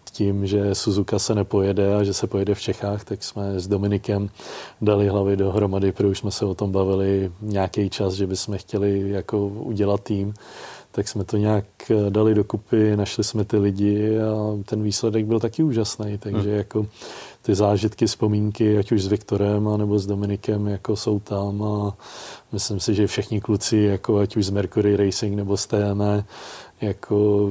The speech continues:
Speaker 1: můžou zazpomínat na krásný zážitky i někdy ty těžký chvíle se mnou,
Speaker 2: <laughs>
Speaker 1: což já vím, že taky to někdy není jednoduchý, ale, eh, vždycky jako jsme se pak nějak domluvili a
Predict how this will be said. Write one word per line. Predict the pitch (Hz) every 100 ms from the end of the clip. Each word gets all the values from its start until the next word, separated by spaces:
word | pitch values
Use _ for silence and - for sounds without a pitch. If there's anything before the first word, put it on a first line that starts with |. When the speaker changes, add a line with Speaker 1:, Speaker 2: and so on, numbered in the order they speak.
| 98
Speaker 1:
můžou | 98 98 101
zazpomínat | 101 - 104 104 104
na | 107
krásný | 104 101 95 110 101
zážitky | 98 95 95 95 - 104 101 101 117 175 -
i | 120 104
někdy | 110 104 117 107 90 - - - -
ty | 127
těžký | 120 120 - 110
chvíle | - 110 120
se | 120 117
mnou, | 117 107 117
Speaker 2:
<laughs> | 110
Speaker 1:
což | 113 117
já | 117 110
vím, | 104 107
že | 120
taky | 107 123
to | 113
někdy | 113 110 107 110
není | 110 113
jednoduchý, | 110 107 113 110 - 113 117 113
ale, | 113 110 104 - - - - - -
eh, | 113 110 104 107 104 98 92 - _ _ _
vždycky | 120 131 - - 107 98
jako | 98 - 104 98
jsme | - 104
se | - -
pak | 101 -
nějak | 98 98
domluvili | 95 98 95 95 98 95
a | 95 92